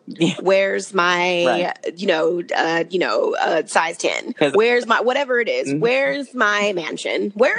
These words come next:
Speaker 2: is it? It's on my vision board. How come it
Speaker 1: Yeah.
Speaker 2: ain't here yet?"
Speaker 1: Yeah.
Speaker 2: And it's like, that's when people started to question, "Well, okay, is this law of attraction? Is this secret? Is this manifesting? Is this real?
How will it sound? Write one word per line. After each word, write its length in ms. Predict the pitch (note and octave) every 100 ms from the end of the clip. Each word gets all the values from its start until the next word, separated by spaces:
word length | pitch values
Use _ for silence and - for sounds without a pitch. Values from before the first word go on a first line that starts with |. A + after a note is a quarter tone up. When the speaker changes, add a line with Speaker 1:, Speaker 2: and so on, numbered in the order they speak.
| B4+
Speaker 2:
is 80 | G4 F#4
it? 80 | - _ -
It's 140 | A3
on 100 | D4
my 80 | F4
vision 260 | G4+ G4 D#4
board. 220 | D4+ D#4
How 100 | C#4+
come 120 | -
it 60 | F4+
Speaker 1:
Yeah. 80 | F4+
Speaker 2:
ain't 80 | F4+
here 200 | G#4+ G#4+
yet?" 300 | C4 B3+ C4 -
Speaker 1:
Yeah. 280 | - - - C#3 _
Speaker 2:
And 160 | C4+ C#4+
it's 220 | C#4 -
like, 280 | B3+ A#3+ A#3 _ _ -
that's 380 | G#3 A3 -
when 460 | A3 A#3 A3 G#3+ G#3+
people 560 | - A3+ A3+ G#3 G3+ G3
started 460 | - G3+ G3+ -
to 120 | -
question, 1080 | F#3 - - F4+ - - G3+ F#3 F#3+ - - - _ _ -
"Well, 460 | A#3+ A#3 A3+ A3+ G#3+
okay, 260 | A#3 G3+
is 280 | E3 G#3 G#3+
this 400 | G#3+ A3+ - - - -
law 160 | G3+ G3+
of 60 |
attraction? 380 | G3+ A3 G3+ G#3
Is 180 | F#3+ G3+
this 120 | G#3+
secret? 380 | - A3+ G#3 G#3
Is 160 | G3+ G3+
this 180 | G3+ G3+
manifesting? 720 | G3 F#3+ F#3+ G3+ F#3+ G3+ G3
Is 140 | F#3+
this 220 | G#3 -
real? 600 | E3+ G3 A#3+ D4 D#4+ E4